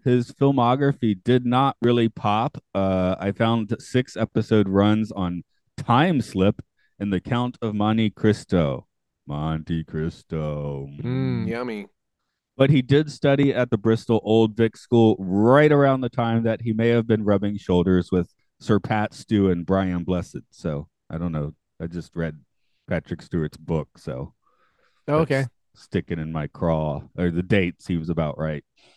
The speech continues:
Speaker 1: So, this is a mental fun fact. If
Speaker 2: I've
Speaker 1: that
Speaker 2: not read that yet.
Speaker 1: It just came
Speaker 2: I
Speaker 1: out.
Speaker 2: heard it's
Speaker 1: I,
Speaker 2: great.
Speaker 1: I, I was a, I was a quickie on that one.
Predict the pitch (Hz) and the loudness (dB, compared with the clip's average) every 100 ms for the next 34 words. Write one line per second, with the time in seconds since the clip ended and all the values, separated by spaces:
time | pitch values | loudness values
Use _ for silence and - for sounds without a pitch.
0 | _ - 73 71 - 82 90 80 78 73 | _ -8 -8 -8 -10 -10 -8 -8 -8 -10
1 | _ _ _ _ _ _ _ - 87 85 | _ _ _ _ _ _ _ -14 -10 -10
2 | 76 85 76 71 82 78 80 - 73 62 | -6 -6 -6 -6 -6 -6 -10 -10 -10 -10
3 | - - _ _ _ _ - 76 - 107 | -14 -20 _ _ _ _ -18 -10 -8 -4
4 | 113 113 117 113 107 104 98 - _ _ | -2 -2 0 0 -2 -6 -12 -20 _ _
5 | _ _ _ - 90 95 87 - 82 80 | _ _ _ -14 -10 -8 -8 -6 -4 -2
6 | 78 76 80 80 78 90 - - _ 82 | 0 0 -2 -4 -8 -12 -16 -20 _ 0
7 | 92 90 87 87 90 87 - 101 - 82 | 2 2 0 2 2 0 -4 -4 -4 -6
8 | 76 76 71 71 65 | -6 -8 -12 -14 -18